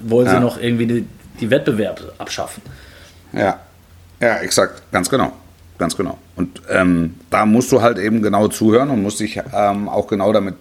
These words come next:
Speaker 2: äh, beschäftigen, wenn du kritisieren willst, ne?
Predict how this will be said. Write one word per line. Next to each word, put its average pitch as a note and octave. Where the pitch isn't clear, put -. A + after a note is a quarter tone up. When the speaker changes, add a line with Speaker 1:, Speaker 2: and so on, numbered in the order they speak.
Speaker 2:
äh, B1+
beschäftigen, G#2
wenn G#2+
du C3+
kritisieren G2+
willst, G2
ne? C#3